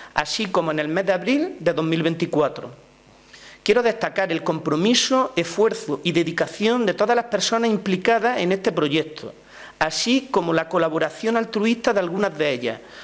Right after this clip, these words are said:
como por ejemplo el Centro de Participación Activa de la calle Viriato,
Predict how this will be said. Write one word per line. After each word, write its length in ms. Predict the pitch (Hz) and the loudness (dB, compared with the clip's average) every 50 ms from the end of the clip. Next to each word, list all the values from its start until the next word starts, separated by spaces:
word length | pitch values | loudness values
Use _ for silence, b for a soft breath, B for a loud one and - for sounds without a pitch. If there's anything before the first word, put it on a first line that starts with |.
| B B | B B
como 240 | - 175 180 180 180 | -2 0 0 0 2
por 120 | 175 165 | 2 2
ejemplo 560 | 165 156 - 208 214 214 214 - 226 226 247 | 2 2 2 0 0 0 -2 0 0 2 4
el 140 | 220 180 170 | 4 2 0
Centro 420 | - - 208 214 214 214 - 220 208 | 0 0 0 0 0 0 0 2 2
de 100 | 196 190 | 2 2
Participación 720 | 196 180 - - 170 - 180 160 - 156 - - 214 208 | 0 -2 -2 -4 -6 -4 -2 -2 -2 -2 -2 -2 -2 0
Activa 380 | 208 202 208 - 226 214 226 220 | 0 -2 -2 -4 0 2 2 4
de 100 | 196 175 | 4 2
la 100 | 165 160 | 2 2
calle 220 | 170 180 190 196 | 0 0 2 2
Viriato, 560 | 185 175 151 143 160 160 143 - - 113 107 | 2 2 2 2 2 2 0 0 -4 -10 -14